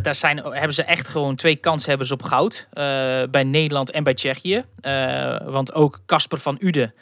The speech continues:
en Pavel Bittner rijden in, eh, in, eh, in de beloftewedstrijd zaterdag.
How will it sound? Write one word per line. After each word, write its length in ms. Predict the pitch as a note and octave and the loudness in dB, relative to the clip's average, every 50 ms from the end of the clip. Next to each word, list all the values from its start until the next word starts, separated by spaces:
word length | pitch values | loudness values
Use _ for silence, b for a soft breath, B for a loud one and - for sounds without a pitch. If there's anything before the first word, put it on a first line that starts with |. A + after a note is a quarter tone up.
| b b b b b | b b b b b
en 160 | - D3 C3+ | -4 -4 2
Pavel 380 | - D#3+ D3 C#3+ C3+ C#3 B2+ A#2 | 4 6 6 6 4 2 0 0
Bittner 420 | C3 D3 D3 - E3+ F#3+ F#3+ E3+ - | 0 -2 0 0 0 -2 -2 -2 -2
rijden 360 | E3+ E3 D#3+ E3+ E3 E3 D#3+ | 0 0 2 2 2 0 -2
in, 220 | D3+ D#3+ E3 D#3+ D3+ | -2 -4 -4 -4 -4
eh, 280 | D3+ D3+ D3+ D3 D3 D3+ D3+ - _ _ _ _ | -4 -4 -4 -6 -6 -8 -10 -14 _ _ _ _
in, 260 | - D#3 D3+ D3 C#3+ | -8 -4 -4 -2 -2
eh, 220 | C#3+ C#3+ C#3 D3 | -2 -2 -4 -4
in 140 | - - D#3 | -6 -4 -2
de 80 | D3 C#3 | 0 2
beloftewedstrijd 840 | D#3+ D#3+ E3 E3+ D#3+ - E3+ D#3 D3+ D3 - - - D3+ C#3+ C#3 | 4 4 4 4 4 0 -2 -2 0 -2 -2 -2 0 0 0 2
zaterdag. 560 | - D3 C#3 C#3+ C#3+ - D3 D3+ C3 - - | 2 4 4 4 4 2 2 2 2 2 0